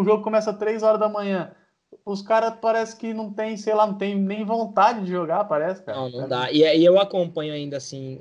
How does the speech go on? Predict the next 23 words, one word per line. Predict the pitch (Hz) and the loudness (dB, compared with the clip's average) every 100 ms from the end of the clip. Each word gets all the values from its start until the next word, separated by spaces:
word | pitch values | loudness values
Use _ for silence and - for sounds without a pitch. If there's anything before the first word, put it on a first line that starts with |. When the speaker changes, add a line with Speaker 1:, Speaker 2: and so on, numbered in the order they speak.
| - | -16
Speaker 2:
até | 131 120 156 | -18 -4 -2
bastante, | 151 123 - 147 208 202 143 | -2 -6 -8 -6 -6 -6 -6
igual | 131 | -6
o | 123 | -6
Palmeiras, | 127 131 143 | -6 -4 -4
eu | - | -8
sou | 127 - | -8 -4
palmeirense, | 139 135 139 156 | -2 0 -2 -4
então | - | -6
o | 127 | -4
Palmeiras | 131 135 131 | -2 0 -2
jogou | 131 131 131 120 | -2 0 0 0
contra | 123 - | -6 -2
o | |
Delfim | 135 127 123 127 127 | 2 2 2 -6 -4
ali, | 123 | -2
acho | 123 - | -4 -6
que | 120 117 117 | -12 -12 -12
anteontem, | 120 113 127 220 - - - _ | -14 -6 -4 -6 -8 -16 -18 _
acho | - | -20
que | - | -4
foi, | 160 | -2
né? | 180 | 0